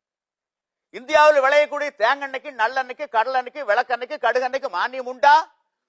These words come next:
அதை சந்தைப்படுத்துறீங்களா? இல்ல. ஆக, உலக நாடுகளுடைய, வெளிநாடுகளுடைய சந்தையா இந்தியா இருக்கக்கூடாது அப்படின்னு தானே அந்நிய பொருட்களை அந்த காலத்துல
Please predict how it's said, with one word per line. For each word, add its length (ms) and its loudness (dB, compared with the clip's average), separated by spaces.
அதை 320 0
சந்தைப்படுத்துறீங்களா? 760 0
இல்ல. 340 -20
ஆக, 520 2
உலக 360 -2
நாடுகளுடைய, 840 -4
வெளிநாடுகளுடைய 1040 -2
சந்தையா 600 2
இந்தியா 420 -4
இருக்கக்கூடாது 1300 -2
அப்படின்னு 480 -18
தானே 280 -8
அந்நிய 340 -8
பொருட்களை 400 -12
அந்த 200 -12
காலத்துல 580 -8